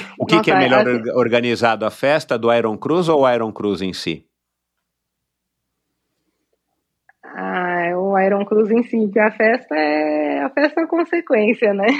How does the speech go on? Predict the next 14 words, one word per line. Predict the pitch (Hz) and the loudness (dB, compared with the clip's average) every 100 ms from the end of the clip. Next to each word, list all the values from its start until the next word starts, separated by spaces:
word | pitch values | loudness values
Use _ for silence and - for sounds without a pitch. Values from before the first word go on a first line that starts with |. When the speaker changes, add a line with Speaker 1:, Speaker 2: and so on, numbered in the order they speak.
| - _ _ | -4 _ _
Speaker 1:
<laughs> | 127 123 - 117 - - - _ - _ _ - 151 185 185 190 | -10 -8 -4 -6 -6 -14 -14 _ -18 _ _ -20 -14 -12 -12 -8
Speaker 2:
Eu | 185 | -6
acho | 180 185 156 | -4 -6 0
que | 120 | 2
Speaker 1:
É, | 113 113 113 113 | 4 4 2 2
Speaker 2:
o | |
Iron | 185 190 208 | 0 -4 -4
Cruz | 175 180 185 | -4 -2 -2
em | 190 196 | -4 -4
si. | 196 156 | -6 -2
Speaker 1:
vo-, | 135 147 | 0 0
vo-, | 131 143 - - | 0 0 -2 -6
você | 123 135 160 | -2 -2 0
também, | 156 135 135 123 90 | 0 0 0 0 -4